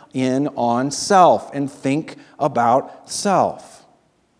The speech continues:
Tim Keller puts it like this in the book that he and his wife wrote on marriage. "When you begin to talk to wounded people, it is not long before they begin talking about themselves.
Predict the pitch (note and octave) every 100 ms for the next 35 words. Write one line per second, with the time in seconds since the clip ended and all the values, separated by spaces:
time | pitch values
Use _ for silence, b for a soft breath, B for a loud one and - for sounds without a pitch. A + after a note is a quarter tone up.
0 | _ _ _ _ _ _ _ _ _ _
1 | - D#3 D#3 D#3 D3 - C#3 - B2 A#2+
2 | - C3+ A2+ - A#2 A2 G#2+ B2 A#2+ -
3 | A2 B2 A#2+ A#2 A2 G#2+ G#2+ G2+ G2 G#2
4 | G2+ F#2+ F#2+ F2+ F#2 E2+ D2 - - _
5 | _ _ _ _ _ _ _ - G#2+ A#2
6 | D3 F3+ G3 F3+ D#3+ D3+ - C3+ A#2+ C3
7 | D3+ E3 E3 E3+ D#3+ - - D3+ C3 C3
8 | D#2 - _ _ _ _ _ _ _ _
9 | B2+ A#2+ A2 B2 C#3 E3+ C3 A#2+ A2+ -
10 | A2+ G#2+ G#2 A2 A2 G#2 A2+ G#2 G#2+ G2
11 | F#2+ F#2+ F2 F#2 D#2+ B1 - -